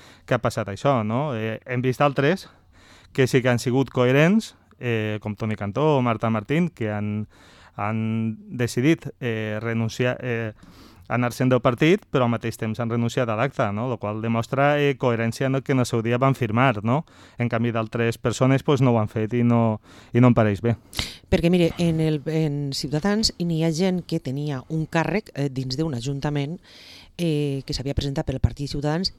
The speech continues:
Speaker 2: que no era militant del partit. Estes persones estan obligades igualment a deixar el càrrec?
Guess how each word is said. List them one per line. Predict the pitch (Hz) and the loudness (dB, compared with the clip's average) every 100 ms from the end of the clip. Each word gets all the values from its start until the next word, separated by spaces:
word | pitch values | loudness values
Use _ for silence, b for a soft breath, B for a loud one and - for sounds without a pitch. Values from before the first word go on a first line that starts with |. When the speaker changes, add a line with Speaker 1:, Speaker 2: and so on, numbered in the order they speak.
| - | -4
Speaker 2:
que | 170 151 | -2 0
no | 165 180 | 2 2
era | 175 190 | 2 0
militant | 165 156 - 147 143 | 0 -2 -2 -2 0
del | 135 | -2
partit. | - 120 - 247 - - _ _ B B B B B | -2 -2 2 0 0 -20 _ _ B B B B B
Estes | 196 - 226 | -2 0 0
persones | - - 208 254 | 2 2 2 2
estan | 226 - 220 | 0 0 2
obligades | 196 160 135 170 | 4 2 2 0
igualment | 214 143 131 139 | 0 0 0 0
a | 214 | -2
deixar | 190 139 | -2 -4
el | 127 | -4
càrrec? | 123 - - | -6 -10 -12